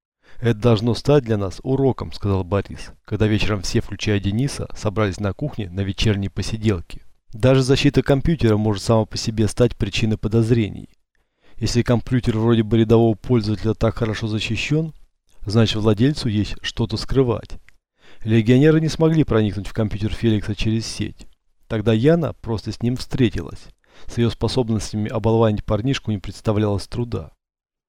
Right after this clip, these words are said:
«Может быть, надо что-то предпринять?» осторожно спросил Максим. «Давать какой-то адекватный отпор. А если легионеры охотятся на нас,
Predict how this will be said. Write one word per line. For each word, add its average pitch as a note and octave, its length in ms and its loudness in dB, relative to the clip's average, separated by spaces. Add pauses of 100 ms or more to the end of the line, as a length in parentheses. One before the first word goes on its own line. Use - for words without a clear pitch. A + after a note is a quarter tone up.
(580)
«Может A2+ 320 0
быть, A#2 160 -2
надо A#2+ 180 4
что-то A#2+ 260 0
предпринять?» C3+ 760 -4 (220)
осторожно G#2 500 0
спросил G#2+ 340 -2
Максим. - 520 -6 (500)
«Давать A2+ 380 2
какой-то A2 380 0
адекватный A2+ 520 0
отпор. - 440 -8 (680)
А A2+ 180 0
если D3+ 220 0
легионеры D3 500 4
охотятся C3+ 500 0
на C#3 80 4
нас, C#3 360 -2